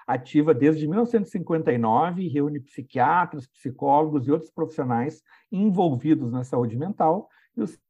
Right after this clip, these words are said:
celg tem um foco principal na capacitação, especializações, capacitações e jornadas científicas,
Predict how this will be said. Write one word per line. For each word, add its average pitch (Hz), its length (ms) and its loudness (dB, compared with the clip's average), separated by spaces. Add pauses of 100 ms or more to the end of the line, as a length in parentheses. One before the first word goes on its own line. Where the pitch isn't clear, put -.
(160)
celg 196 280 -2
tem 214 100 0
um 196 100 -2
foco 180 300 0
principal 175 480 -2
na 180 100 -4
capacitação, 190 960 0 (260)
especializações, 139 1000 0
capacitações 135 880 -2
e 120 60 0
jornadas 110 600 -2
científicas, 202 680 -6